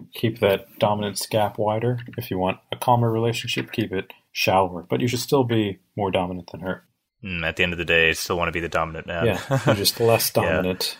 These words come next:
Speaker 1: if you want a calmer relationship.
Speaker 2: Okay. Now, what about a desire to seek out other partners?
Speaker 1: So that's gonna depend on a couple of different things, both in the man and the woman.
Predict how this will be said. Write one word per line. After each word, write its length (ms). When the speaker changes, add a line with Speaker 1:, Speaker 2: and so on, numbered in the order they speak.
Speaker 1:
if 240
you 80
want 160
a 40
calmer 260
relationship. 640
Speaker 2:
Okay. 360
Now, 80
what 120
about 440
a 120
desire 500
to 80
seek 260
out 140
other 140
partners? 640
Speaker 1:
So 140
that's 140
gonna 180
depend 520
on 640
a 200
couple 280
of 60
different 280
things, 540
both 240
in 80
the 60
man 300
and 140
the 60
woman. 480